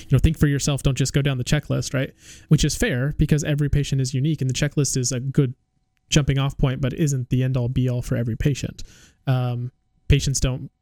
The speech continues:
neatly fit into all of our algorithms, unfortunately.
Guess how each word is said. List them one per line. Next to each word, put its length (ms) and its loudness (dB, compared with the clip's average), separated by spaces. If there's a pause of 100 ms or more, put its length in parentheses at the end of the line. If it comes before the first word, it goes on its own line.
(140)
neatly 340 2
fit 180 0
into 180 -2
all 160 0
of 100 0
our 100 0
algorithms, 560 -2
unfortunately. 640 -4